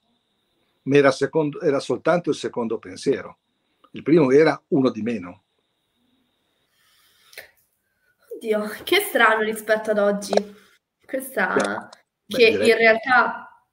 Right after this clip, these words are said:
Speaker 2: oggi si vede anche nelle gare, dato che i team radio sono, dic-, diciamo, mentre vengono trasmessi sono quasi, arrivano quasi in contemporanea a noi pubblico,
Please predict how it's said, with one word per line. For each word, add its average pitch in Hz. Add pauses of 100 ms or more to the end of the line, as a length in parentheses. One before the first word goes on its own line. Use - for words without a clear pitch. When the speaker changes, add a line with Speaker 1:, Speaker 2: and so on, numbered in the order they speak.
Speaker 2:
oggi 214
si 214
vede 208
anche 208
nelle 202
gare, 202
dato 196
che 196
i 190
team 196
radio 202
sono, 190 (1300)
dic-, 202
diciamo, 208
mentre 226
vengono 220
trasmessi 226
sono 208
quasi, 208
arrivano 208
quasi 214
in 202
contemporanea 202
a 208
noi 208
pubblico, 202